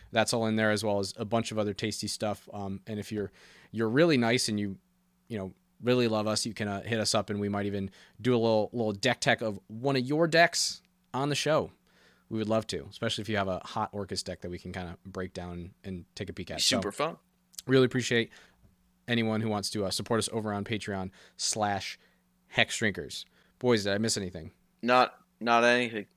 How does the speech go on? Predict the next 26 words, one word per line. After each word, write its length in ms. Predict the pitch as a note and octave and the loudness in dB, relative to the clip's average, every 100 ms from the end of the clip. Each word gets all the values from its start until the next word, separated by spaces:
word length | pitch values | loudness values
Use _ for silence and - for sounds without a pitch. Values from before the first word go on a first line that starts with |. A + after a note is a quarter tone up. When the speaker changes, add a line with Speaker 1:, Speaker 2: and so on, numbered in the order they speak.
| _ | _
Speaker 2:
You're 80 | G2+ | -6
perfect 320 | - A#2 A2+ | -2 -2 -4
as 120 | A2 | -2
always, 240 | A2 G2+ G#2 | 0 0 -4
Julian. 340 | A2 G#2+ G#2 - _ _ - - | -6 -8 -10 -16 _ _ -20 -4
Speaker 1:
I 80 | A#2+ | -4
think 260 | - F3 G3 | 0 0 2
the 140 | F3 | 2
only 200 | C#3 D#3+ | 2 2
thing 180 | - D3 | 2 2
I 60 | |
missed 400 | A#2+ C#3 - - - - | 4 2 0 -6 -14 -6
is, 280 | A2 G2+ | -4 -2
uh, 180 | G2 F#2+ F#2 _ _ _ _ _ _ A2 | -2 -4 -6 _ _ _ _ _ _ -4
our, 240 | G#2+ G#2 | -4 -2
our 120 | G#2 | -4
one 180 | A2 B2+ | -2 -2
co-host. 480 | B2+ C3 G2+ - - _ - | -2 -4 -4 -8 -14 _ -8
Rest 200 | A2+ A2+ | -6 -4
in 60 | - | -4
peace, 180 | B2 - | -4 -2
Oak. 200 | A2 - | -4 -4
Hopefully 260 | A2+ A#2+ | -4 -4
he 60 | G#2+ | -4
feels 220 | A#2 A2 | -4 -4
better. 320 | G2+ G#2 G2+ | -2 -2 -4